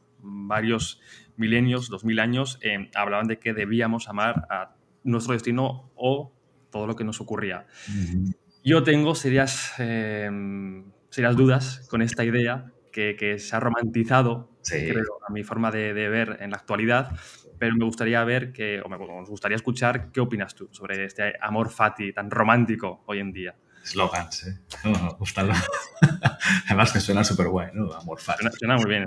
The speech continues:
Speaker 1: sí, sí,
Speaker 2: Suena,
Speaker 1: sí.
Speaker 2: suena muy bien. Da para tatuaje. Ah, a ver. Yo no estoy en eso. Yo lo que amo es la vida.
Speaker 1: Ujú.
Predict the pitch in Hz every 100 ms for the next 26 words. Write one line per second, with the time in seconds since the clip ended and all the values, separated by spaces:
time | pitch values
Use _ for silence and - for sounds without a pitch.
0 | - 98 98 92 87 - 104 90 80 -
1 | - - 139 113 110 101 90 87 87 -
2 | - - - - - - 113 101 95 -
3 | - 117 101 104 95 - - _ - -
4 | 131 - - - 98 101 135 143 117 -
5 | 123 95 92 90 - 107 120 120 120 123
6 | 104 82 - - - - - - _ 104
7 | 98